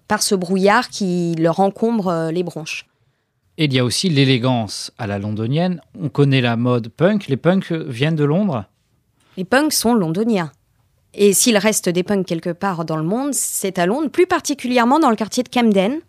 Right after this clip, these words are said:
Speaker 1: où on les voit, crête iroquoise, bleue, verte, rouge, euh, chaussures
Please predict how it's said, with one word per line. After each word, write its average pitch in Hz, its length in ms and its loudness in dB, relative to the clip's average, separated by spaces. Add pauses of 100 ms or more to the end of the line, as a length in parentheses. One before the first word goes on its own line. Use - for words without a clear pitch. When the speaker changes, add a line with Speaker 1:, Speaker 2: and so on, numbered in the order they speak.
(200)
Speaker 1:
où 240 180 4
on 254 80 6
les 240 160 4
voit, 233 720 2
crête - 320 -2
iroquoise, 202 720 0
bleue, 190 420 2
verte, 185 500 -2
rouge, 208 600 -6
euh, 170 380 -6 (640)
chaussures 196 840 0